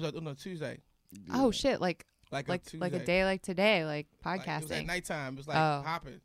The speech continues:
Speaker 2: Yeah.
Speaker 3: Yeah.
Speaker 1: You said it was in daylight.
Speaker 2: It was at
Speaker 3: It was
Speaker 2: nighttime.
Speaker 3: at nighttime. It was
Speaker 2: Yeah.
Speaker 3: doing roast, roast battle.
Speaker 1: Oh,
Speaker 3: going
Speaker 1: it was
Speaker 3: on.
Speaker 1: like when it was, sh-, oh, shit.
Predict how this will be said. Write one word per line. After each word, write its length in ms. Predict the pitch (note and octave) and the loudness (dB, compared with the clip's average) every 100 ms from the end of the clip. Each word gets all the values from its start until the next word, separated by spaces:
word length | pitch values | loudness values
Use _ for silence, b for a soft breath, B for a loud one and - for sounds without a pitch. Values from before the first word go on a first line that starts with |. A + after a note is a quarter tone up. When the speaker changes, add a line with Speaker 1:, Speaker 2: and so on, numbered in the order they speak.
| - | -4
Speaker 2:
Yeah. 120 | - | -2
Speaker 3:
Yeah. 60 | D#3 | 0
Speaker 1:
You 80 | |
said 140 | - A#3+ | 0 2
it 40 | |
was 120 | A#3 | 0
in 80 | A3+ | 0
daylight. 460 | G#3 B3 A#3 F#2 - - - | 0 2 2 -2 -4 -12 -20
Speaker 2:
It 80 | |
was 0 | |
at 60 | C#3 | -14
Speaker 3:
It 20 | |
was 0 | C3+ D3+ | -10 -8
Speaker 2:
nighttime. 140 | - G2 | -4 -4
Speaker 3:
at 60 | F2+ | -4
nighttime. 280 | F#2+ - F2+ | -6 -6 -8
It 40 | |
was 80 | F2+ | -6
Speaker 2:
Yeah. 40 | |
Speaker 3:
doing 220 | A2+ G2+ | -4 -2
roast, 220 | F#2+ G2 G2+ | -2 -2 -4
roast 280 | F#2 G#2 F#2+ | -4 -4 -2
battle. 220 | G2+ F2+ | -4 0
Speaker 1:
Oh, 220 | F2 F#3+ F3+ | 6 8 8
Speaker 3:
going 80 | E3+ | 4
Speaker 1:
it 40 | |
was 100 | F3 | 0
Speaker 3:
on. 40 | F3 | 0
Speaker 1:
like 240 | F3 E3+ | 0 -2
when 120 | F3 | -6
it 80 | E3 | -6
was, 260 | D#3 D3+ - - | -8 -10 -14 -14
sh-, 140 | - - | -14 -8
oh, 200 | - F3 - | -4 -4 -4
shit. 400 | - G3 G#3 | -4 -2 -2